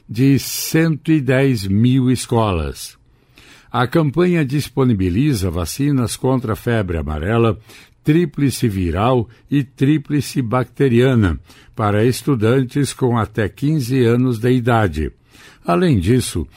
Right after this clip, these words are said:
os estudantes maiores de cinco anos e menores de quinze anos também poderão vacinar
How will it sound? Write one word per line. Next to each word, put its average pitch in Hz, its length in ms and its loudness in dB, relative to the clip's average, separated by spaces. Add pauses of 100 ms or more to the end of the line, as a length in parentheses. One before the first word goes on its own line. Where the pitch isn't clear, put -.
(240)
os 143 180 2
estudantes 139 760 0
maiores 123 600 2
de 98 140 -4
cinco 139 440 0
anos 92 480 0 (240)
e 147 140 0
menores 90 680 0
de 131 160 -2
quinze 82 500 -2
anos 123 460 0 (320)
também 131 480 2
poderão 131 520 2
vacinar 120 680 0